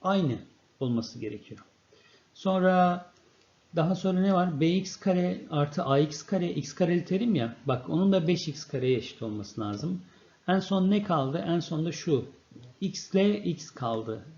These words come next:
Yani B'nin de üç olması lazım. İşte bunları teker teker birbirine eşitlersem ne bulacağım? Hemen şuradan başlayalım. A X küp, A iki x küp. O zaman buradan ne olacak? A eşittir iki olacak değil mi arkadaşım? Karşılıklı polinom eşitliğinden.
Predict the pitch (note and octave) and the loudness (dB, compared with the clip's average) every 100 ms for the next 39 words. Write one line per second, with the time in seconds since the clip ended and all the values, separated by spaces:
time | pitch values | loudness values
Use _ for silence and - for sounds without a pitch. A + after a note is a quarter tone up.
0 | - D#3 D3 F3+ D#3 D#3 E3 E3+ C#3+ F#3+ | -4 -2 0 -2 2 2 2 0 -2 -4
1 | - - B2 A2+ - B2+ A#2+ - - F3+ | -6 -6 -4 -4 -6 -10 -10 -10 -6 -4
2 | E3+ F#3+ F#3+ F#3+ F#3 G3+ G3 E3+ C#3+ G3 | 0 0 0 -2 0 2 2 0 -2 0
3 | E3+ E3+ D3+ F#3+ F#3 - F3 F3 - F3 | 2 0 2 0 -2 -4 -2 -2 -2 -2
4 | F3+ E3+ C3+ A#2+ A2 G2+ - _ - - | 2 2 0 0 -4 -6 -12 _ -20 -20
5 | - - G#3 D#3 D#3+ D3+ D#3+ D3+ C#3 C3 | -20 -8 -2 0 0 -2 -4 -2 -2 -4
6 | - A#2+ G#2+ - D#3+ E3 F3+ - - A3 | -4 -6 -6 -4 0 0 0 -4 -4 -2
7 | A3+ - E3+ E3 E3+ - C#3+ - E3 C3+ | -2 -6 -2 0 0 -6 -8 -4 -4 -4
8 | - - G#2+ - _ _ _ - E3 F#3 | -12 -12 -12 -12 _ _ _ -6 0 2
9 | E3+ E3+ F3 F#3 G3+ F3+ C3+ G3 - - | 2 0 0 2 2 2 0 -2 -6 -6
10 | E3 F3+ F#3 C#3+ - - A3+ - D3 F3+ | 0 2 2 -4 -8 -4 -4 -4 -4 2
11 | D3 A2+ A2+ - G#3+ B2+ B2 A2 A#2 A2 | 2 2 -4 -2 -2 -2 -6 -8 -8 -4
12 | D3+ C#3 C#3+ B2 F#3+ - D3+ D3 C#3+ A#2 | -2 -2 -2 -4 -4 0 0 0 -2 -4
13 | - - G#2 G2+ | -8 -8 -6 -6